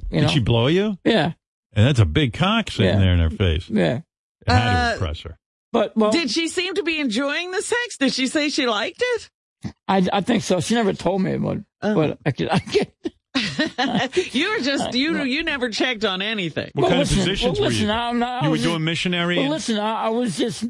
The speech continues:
Speaker 2: just enjoying the moment, you know?
Speaker 3: I see.
Speaker 2: So <laughs>
Speaker 1: So you were doing
Speaker 3: You didn't care about her.
Speaker 1: <laughs> you,
Speaker 2: No,
Speaker 1: you
Speaker 2: come on. No, I, I mean
Speaker 1: You were doing missionary
Speaker 2: Uh.
Speaker 1: and, uh, doggy style, all the traditional, uh, positions?
Speaker 2: Yeah.
Speaker 1: Wow. Good for you.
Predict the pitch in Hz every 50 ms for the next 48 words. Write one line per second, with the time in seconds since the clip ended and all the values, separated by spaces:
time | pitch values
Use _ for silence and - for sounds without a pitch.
0 | 247 220 185 226 202 151 180 190 185 175 165 175 190 202 196 185 175 156 151 156
1 | 180 185 175 143 113 - _ 123 165 190 185 180 170 - - 120 - - _ _
2 | _ _ - 180 165 175 - 605 659 - - - 139 143 147 147 143 143 156 156
3 | 139 127 127 - 214 - 220 269 269 254 202 147 147 123 120 123 135 - - -
4 | - - - - _ - 202 170 131 135 - 440 285 294 330 320 311 240 - -
5 | 370 320 208 180 180 214 269 285 285 285 320 320 302 320 - - 240 240 240 262
6 | 339 330 277 302 320 - - - 156 147 151 147 135 131 156 156 139 127 127 135
7 | 143 - - 151 147 143 262 262 254 - 254 - - 147 147 143 135 120 107 107
8 | 104 101 98 98 92 87 127 135 139 135 139 - - - 147 143 135 127 131 143
9 | 147 139 143 135 120 - - 139 117 131 131 120 - 139 127 120 113 120 127 127
10 | 120 120 117 - - 120 113 127 123 - 156 156 - - - 185 - 87 - 113
11 | 123 135 165 180 160 92 - - _ _ _ - 113 - - 123 117 117 135 131
12 | 101